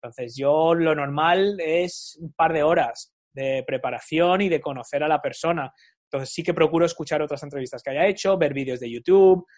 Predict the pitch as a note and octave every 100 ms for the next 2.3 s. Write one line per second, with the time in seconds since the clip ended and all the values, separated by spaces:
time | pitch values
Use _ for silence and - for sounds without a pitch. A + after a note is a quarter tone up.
0 | _ - C3+ B2+ - C#3 C3+ C3+ B2+ C#3
1 | B2+ B2 - C3 A#2 - F#3+ F#3 D#3 C3+
2 | C3+ F3 F#3